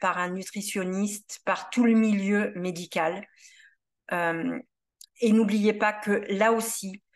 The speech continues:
bah, le, l'hypnose peut être vraiment d'une grande utilité. Euh, et, bah, la régulation aussi des neurotransmetteurs et de tout ce qui est physiologique peut vraiment aider aussi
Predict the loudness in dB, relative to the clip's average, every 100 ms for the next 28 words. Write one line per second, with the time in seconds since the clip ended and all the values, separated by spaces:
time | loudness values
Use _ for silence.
0 | _ _ _ _ _ _ _ 0 0 2
1 | 2 2 0 0 -4 0 2 2 -2 -2
2 | 0 0 -2 -14 -10 -4 0 0 0 -2
3 | -8 -6 -2 0 0 -2 -6 -8 -10 -10
4 | -8 -8 -10 -20 -20 _ _ -6 -2 0
5 | 0 -2 -4 -6 -10 -16 -20 _ _ _
6 | -2 2 2 2 2 4 4 2 0 0
7 | 2 2 2 -2 -2 -2 -6 -4 -2 -2
8 | -4 -4 -6 -6 -8 -6 -4 -2 -4 -2
9 | 0 0 -2 -6 -8 -12 -8 -8 -6 -8
10 | -6 -4 -4 -4 -8 -6 -6 -2 0 2
11 | 2 0 -2 -8 -6 -8 -8 -10 -10 -12
12 | -12 -14